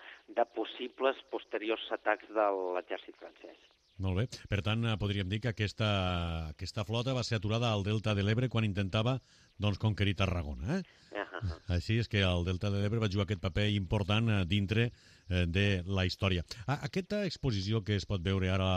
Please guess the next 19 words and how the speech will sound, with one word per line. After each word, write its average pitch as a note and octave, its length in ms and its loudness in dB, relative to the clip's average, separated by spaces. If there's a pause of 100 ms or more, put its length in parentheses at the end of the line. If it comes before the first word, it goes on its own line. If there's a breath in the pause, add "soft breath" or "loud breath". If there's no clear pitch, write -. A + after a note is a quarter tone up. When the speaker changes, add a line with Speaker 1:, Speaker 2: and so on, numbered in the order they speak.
(120)
Speaker 2:
al E2 320 0
Museu, E2+ 760 0 (300 soft breath)
eh, E2 380 0
de D#2 380 -2
Girona A2+ 400 0 (280 loud breath)
té B2 180 -2
diferents A#2 400 0
apartats C3 520 -2
o B2 100 0
és G#2 120 -2
una G2 400 2
exposició F#2 800 0
global? D#2 460 0 (880 soft breath)
Speaker 1:
A B2+ 60 -4
veure, C3 180 2
té D#3+ 240 -4
diferents D3+ 460 -6
apartats. F#2+ 500 -6 (400)
Eh, G#2 560 -2